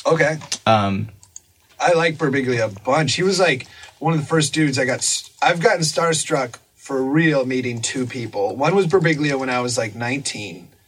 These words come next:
Speaker 2: Okay.
Speaker 1: Uh, and the other was Eddie Vedder last year. And Eddie Vedder, I feel like, yeah, you can get starstruck meeting Eddie Vedder. But Birbiglia, I was like, "What was I doing?"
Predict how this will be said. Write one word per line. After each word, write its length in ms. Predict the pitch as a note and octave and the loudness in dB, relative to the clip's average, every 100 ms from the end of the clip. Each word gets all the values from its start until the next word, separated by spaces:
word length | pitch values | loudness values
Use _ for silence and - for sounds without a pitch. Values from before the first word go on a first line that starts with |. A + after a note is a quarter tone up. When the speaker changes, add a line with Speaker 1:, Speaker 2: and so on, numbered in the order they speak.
| - | 0
Speaker 2:
Okay. 320 | G#2+ G2 F#2 G#2 | 2 2 0 -2
Speaker 1:
Uh, 160 | C#3 C3 | -2 -2
and 100 | C#3 | 0
the 80 | D3 | 0
other 140 | D3 | 2
was 180 | C3+ A#2+ C#3+ | 0 0 0
Eddie 180 | C#3 B2+ | 0 0
Vedder 320 | A#2+ G#2+ G2+ | 0 0 -2
last 400 | G#2 G2+ G#2 - | 0 -2 -2 -6
year. 320 | G2 F2 - - - | -8 -8 -10 -16 -8
And 120 | C3+ F3+ | -2 2
Eddie 140 | A#3 | 2
Vedder, 220 | B3 G#3+ | 4 4
I 80 | F3 | 2
feel 180 | D#3 E3 | 2 0
like, 120 | B2+ | 2
yeah, 280 | D#3+ A#2+ G#2 | 0 0 -2
you 80 | B2 | -6
can 140 | D#3+ | -6
get 180 | F3+ C3+ | -2 -2
starstruck 460 | A#2+ A#2 A2 A2+ G#2+ | 0 -2 -2 -4 -4
meeting 240 | A#2+ G#2+ | -4 -2
Eddie 160 | G#2 G2 | -4 -2
Vedder. 280 | G2 B2 G#2 | 0 0 -2
But 140 | B2 | -4
Birbiglia, 380 | A2+ C3 A3+ D#3 | -6 0 2 2
I 20 | B2 | 0
was 80 | |
like, 100 | B2+ F3+ | 0 0
"What 120 | D4+ | 2
was 120 | F#4+ | 2
I 140 | G4+ G#4 | 2 2
doing?" 380 | G4 G4+ G#4 | 2 2 0